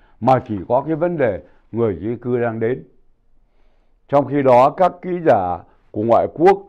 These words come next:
phỏng vấn số người đi di cư ở biên giới, họ bảo: "Chúng tôi đi vào Hoa Kỳ, đi hàng nghìn cây số từ Honduras vào đến Mexico để biên giới Mỹ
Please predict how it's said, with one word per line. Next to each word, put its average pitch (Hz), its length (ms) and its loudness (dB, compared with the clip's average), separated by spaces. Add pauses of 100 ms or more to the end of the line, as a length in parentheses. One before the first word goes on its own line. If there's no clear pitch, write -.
(140)
phỏng 98 300 -8
vấn 139 300 -2 (680)
số 156 200 2
người 147 280 2
đi 123 340 -2 (480)
di 139 240 -2
cư 143 160 -2
ở 113 100 -2
biên 127 280 -4
giới, 139 160 -2
họ 131 100 -6
bảo: 98 200 -6 (440)
"Chúng 226 280 -2
tôi 180 300 4
đi 180 440 -6 (580)
vào 127 280 2
Hoa 165 200 0 (100)
Kỳ, 131 240 -4 (280)
đi 180 140 -4
hàng 143 280 -2
nghìn 139 280 0
cây 170 280 -4
số 185 240 -4 (100)
từ 117 260 -4 (200)
Honduras 170 680 2 (420)
vào 110 340 -2
đến 127 340 -4
Mexico 165 600 -4 (280)
để 110 240 0
biên 165 400 0
giới 185 140 0
Mỹ 175 300 -2